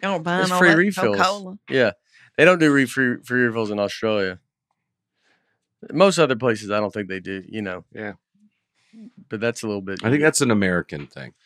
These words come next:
Speaker 2: Yeah, yeah.
Speaker 4: The huge glass, unlimited Diet Coke.
Speaker 2: Mm-hmm.
Speaker 4: That's America.
Speaker 1: <laughs>
Speaker 3: I was
Speaker 4: That's
Speaker 3: at,
Speaker 4: America right
Speaker 3: um,
Speaker 4: there.
Speaker 3: you guys know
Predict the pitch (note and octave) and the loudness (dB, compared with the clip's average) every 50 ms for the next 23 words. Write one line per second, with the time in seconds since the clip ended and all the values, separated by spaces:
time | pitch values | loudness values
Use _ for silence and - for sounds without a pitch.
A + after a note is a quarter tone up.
0 | _ _ _ _ _ _ - A#2 C3 B2+ A#2+ A#2 A2+ G#2+ G2+ F#2 F2 - _ _ | _ _ _ _ _ _ 0 2 4 4 4 4 2 0 -2 -4 -4 -8 _ _
1 | - F#2+ F2 - - - - G#2+ G#2+ A2 A2 G#2+ F2+ D#2+ - G2 F#2 F2+ E2+ F2 | -4 -4 -4 -4 -6 -6 -4 -2 0 0 0 -2 -2 -2 -4 -4 -2 -2 -2 -2
2 | F2 F2 E2+ - - - - F#2+ F#2 F2+ F2 E2+ E2+ E2+ E2+ E2 D#2 D#2 D2+ D2 | -4 -6 -8 -10 -12 -8 -4 -2 -2 -2 -2 -4 -4 -6 -8 -8 -10 -10 -10 -10
3 | - D2+ D2+ D2+ D#2 - - - C#2+ C#2+ D2 - _ _ _ _ A#3+ A#3 G#2+ A2 | -10 -8 -8 -8 -10 -12 -14 -14 -12 -12 -12 -14 _ _ _ _ -18 -14 -12 -10
4 | G#2 G2+ G2+ F#2 F#2 - - - - F2 E2+ D#2 - - D#4+ - - D4 E4 - | -10 -10 -12 -12 -10 -10 -10 -10 -10 -10 -12 -10 -10 -10 -10 -10 -8 -10 -10 -10
5 | - F4+ F#4 F#4 - E4+ F4+ - - - - D3+ F3 G3 F#3 D3+ E3 D3+ C#3+ C#3+ | -8 -10 -12 -10 -10 -12 -14 -14 -12 -6 -2 2 2 2 4 4 6 6 4 4
6 | - - C3+ C3+ C3 C3 B2+ B2 B2 A#2+ A#2+ A#2 G#2 D#2+ D2+ C#2 _ _ - _ | 2 0 2 4 6 6 6 6 4 2 0 -2 -6 -10 -12 -14 _ _ -20 _
7 | _ _ _ _ _ _ _ - - - - - - - - - D#3 D3+ C#3+ D3+ | _ _ _ _ _ _ _ -20 -20 -20 -20 -20 -20 -18 -6 -2 0 2 2 4
8 | D3 C3+ A#2+ | 2 2 0